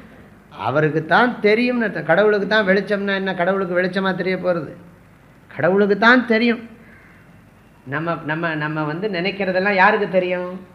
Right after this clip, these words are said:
கடவுளுக்கு தான் தெரியும். சொல்றோம், யாரோ ஒருத்தர் சொல்றாரு, நம்பவே முடியல,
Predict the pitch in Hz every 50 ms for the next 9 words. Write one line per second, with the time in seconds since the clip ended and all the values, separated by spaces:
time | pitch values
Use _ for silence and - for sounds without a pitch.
0 | - - - - - - - _ - 123 123 156 180 180 165 156 151 120 123 160
1 | 214 262 - - - - - - - - - - - - - _ - - - -
2 | - - - - - - - - - - - _ _ - 156 160 160 170 165 160
3 | 147 147 151 175 180 175 175 175 165 151 143 156 160 160 175 175 165 160 - 143
4 | 147 160 160 180 185 175 165 160 170 170 160 170 170